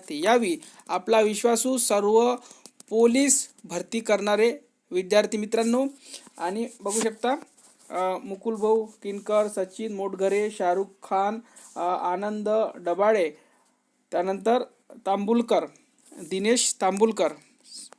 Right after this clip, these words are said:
तर या सर्व विद्यार्थ्यांनी पुढाकार घेऊन, अ, चर्चा करणाऱ्या विद्यार्थी मित्रांनो,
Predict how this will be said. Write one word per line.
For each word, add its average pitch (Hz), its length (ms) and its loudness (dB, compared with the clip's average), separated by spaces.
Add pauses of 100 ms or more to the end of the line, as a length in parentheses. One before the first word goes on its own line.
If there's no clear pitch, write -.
(340)
तर 190 240 0
या 208 420 2
सर्व 208 360 4
विद्यार्थ्यांनी 220 800 2
पुढाकार 202 480 2
घेऊन, 196 340 4 (380)
अ, 175 280 2 (880)
चर्चा 202 500 4 (160)
करणाऱ्या 220 380 2
विद्यार्थी 226 360 0
मित्रांनो, 233 480 0